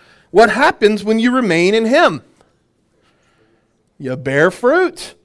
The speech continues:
And what happens if you don't remain in him? You can do nothing. You wither and die. This is all pretty easy stuff right there, right?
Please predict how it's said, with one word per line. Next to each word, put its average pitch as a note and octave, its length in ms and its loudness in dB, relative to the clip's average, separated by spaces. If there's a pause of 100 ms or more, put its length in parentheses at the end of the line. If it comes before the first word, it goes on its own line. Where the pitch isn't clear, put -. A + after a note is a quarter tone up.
(920)
And D#3+ 160 -6
what G#3 140 2
happens G3 480 -2
if C4 140 -6
you D#4+ 80 2
don't E4+ 280 0
remain A#3 360 2
in D#3+ 100 0
him? C#3 340 -6 (2250)
You F3+ 120 -12
can A3+ 160 -10
do B3+ 140 -6
nothing. C#4+ 440 -2
You D3 120 -6
wither E3+ 320 -2
and B3+ 140 -6
die. D#4 220 -6
This D4+ 140 -16
is - 60 -14
all F#4+ 140 -4
pretty C4+ 200 -6
easy B3+ 200 -6
stuff F#4 280 -8
right D#3+ 160 -6
there, C3 140 -6
right? B3+ 320 -4